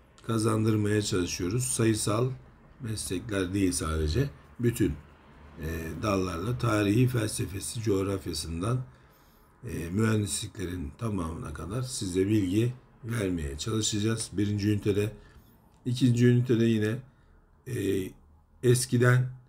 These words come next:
fizik bilimine giriş ünitesinde olan temel türetilmiş ve skaler vektörel nicelikleri burada inceliyoruz. On birinci sınıftaki vektörleri,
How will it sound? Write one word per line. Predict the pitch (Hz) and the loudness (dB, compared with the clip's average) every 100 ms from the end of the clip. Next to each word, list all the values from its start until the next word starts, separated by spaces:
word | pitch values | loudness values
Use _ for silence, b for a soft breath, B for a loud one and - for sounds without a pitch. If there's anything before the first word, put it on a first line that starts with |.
| _ _ _ _ _ - | _ _ _ _ _ -10
fizik | 113 120 110 | -2 0 2
bilimine | 113 110 107 | 2 4 2
giriş | 101 107 107 104 | 2 0 0 -4
ünitesinde | 95 95 - 95 87 92 | -6 -6 -8 -6 -6 -6
olan | 117 95 107 143 - | -4 -4 -4 -8 -4
temel | 120 117 107 | 0 2 2
türetilmiş | 110 107 104 95 107 107 | 0 -2 -2 -4 -4 -4
ve | 92 | -6
skaler | 87 - 113 107 101 98 | -6 -4 0 2 2 2
vektörel | 92 - - 92 87 78 - 101 | 0 -2 -4 -2 -2 -4 -10 -8
nicelikleri | 98 98 85 78 78 - - - 101 | -4 -2 -2 -6 -10 -10 -12 -12 -4
burada | 113 113 123 120 | -2 4 4 4
inceliyoruz. | 120 110 120 117 117 117 117 120 - 156 | 0 0 2 4 6 6 4 -2 -6 2
On | 156 160 | 4 6
birinci | 151 135 127 | 6 4 4
sınıftaki | 120 110 107 98 101 - 98 | 2 -2 -4 -4 -6 -4 0
vektörleri, | 101 101 - 107 101 95 90 123 135 | 0 0 -6 -6 -4 -4 2 4 2